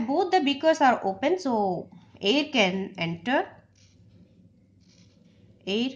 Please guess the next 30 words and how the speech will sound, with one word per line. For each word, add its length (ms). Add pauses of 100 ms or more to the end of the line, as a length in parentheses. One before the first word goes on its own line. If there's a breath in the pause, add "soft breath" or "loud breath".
can 300 (880 soft breath)
enter 480 (340 loud breath)
and 200
water 280
is 240
previously 500
present. 460 (320 loud breath)
So 220
in 340
this 240
condition, 920 (520)
air 200
is 160
available 640 (580 loud breath)
but 300 (100)
water 400
is 240
present. 540 (800 soft breath)
As 160
the 100
water 340
is 280
present, 420
the 120
seed 320
will 200
show 260
the 220
germination 640
process. 500